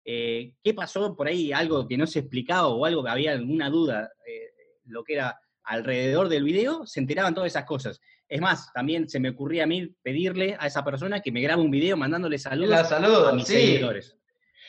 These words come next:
Speaker 2: Pero,
Speaker 1: Entonces,
Speaker 2: ¿de
Speaker 1: y fue
Speaker 2: dónde
Speaker 1: como
Speaker 2: surge esta idea? Porque es fascinante porque en, en retrospección es como que decir, "Sí, esta idea es genial", pero muy pocas personas lo hacen.
Speaker 1: Claro.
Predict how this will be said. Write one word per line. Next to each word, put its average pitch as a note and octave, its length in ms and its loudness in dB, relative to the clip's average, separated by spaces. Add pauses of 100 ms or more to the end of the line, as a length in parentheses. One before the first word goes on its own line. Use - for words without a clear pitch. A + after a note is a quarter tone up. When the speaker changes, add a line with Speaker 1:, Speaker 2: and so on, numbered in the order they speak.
(100)
Speaker 2:
Pero, C#4+ 300 6
Speaker 1:
Entonces, G3+ 240 0
Speaker 2:
¿de F3+ 80 -4
Speaker 1:
y - 20 -8
fue A3+ 160 0
Speaker 2:
dónde A#3 180 4
Speaker 1:
como G3 120 0
Speaker 2:
surge - 140 -12
esta G#3+ 160 -2
idea? D3 600 2
Porque F#3+ 680 0 (180)
es A3 160 0
fascinante A3+ 560 4
porque E3 580 2
en, D#3+ 440 -4 (240)
en D#3+ 160 -4
retrospección E3 640 0
es B3 80 -2
como A3 180 0
que E3 100 2
decir, E3+ 220 0
"Sí, G#3+ 220 0
esta E3 180 0
idea F#3+ 180 4
es D#3+ 160 -4
genial", F3+ 520 0
pero C#3 300 0
muy F3+ 200 -4
pocas G3+ 300 0
personas F#3 400 0
lo D3+ 120 2
hacen. C#3+ 300 2 (1120)
Speaker 1:
Claro. C3 360 -2